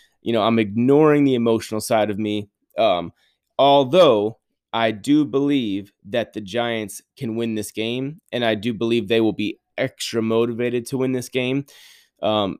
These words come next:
so I'm just gonna go with the veter-, the more veteran team with the, with the more established, um, quote unquote franchise quarterback in Carson Wentz, even though I know Wentz has plenty of issues. But overall, I'm gonna have to lean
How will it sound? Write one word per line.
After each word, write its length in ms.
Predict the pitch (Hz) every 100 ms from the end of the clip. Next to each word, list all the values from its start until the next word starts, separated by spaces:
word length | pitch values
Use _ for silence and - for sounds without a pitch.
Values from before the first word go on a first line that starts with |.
| -
so 280 | - 117 -
I'm 180 | 110 123
just 160 | 127
gonna 160 | 165 139
go 320 | 117 101 131
with 200 | 131 123
the 120 | 117
veter-, 440 | 104 95 131 135 139
the 140 | 120 123
more 320 | 143 147 135
veteran 580 | 113 147 160 156 151 143
team 500 | - 143 143 143 -
with 180 | 120 120
the, 320 | 113 110 104 -
with 180 | 117
the 80 | 117
more 280 | 113 123 120
established, 880 | 107 - - 120 117 117 107 - - -
um, 360 | 107 95 90 - - _ _
quote 160 | - 113
unquote 380 | 101 - 85
franchise 560 | - 117 104 101 98 90
quarterback 480 | - 120 95 98 -
in 80 | 92
Carson 340 | 113 98 101
Wentz, 240 | 113 110 -
even 240 | - 160 156
though 160 | 143
I 140 | 139 139
know 180 | 147
Wentz 220 | 139 131 131
has 120 | 117
plenty 220 | - 113
of 100 | 104
issues. 300 | 92 - - _ _ _ _ _ _
But 240 | 117 113 -
overall, 560 | 196 196 156 120 107 -
I'm 260 | - 120 107
gonna 260 | 156 175 160
have 160 | 143
to 80 | 147
lean 400 | 135 131 127 113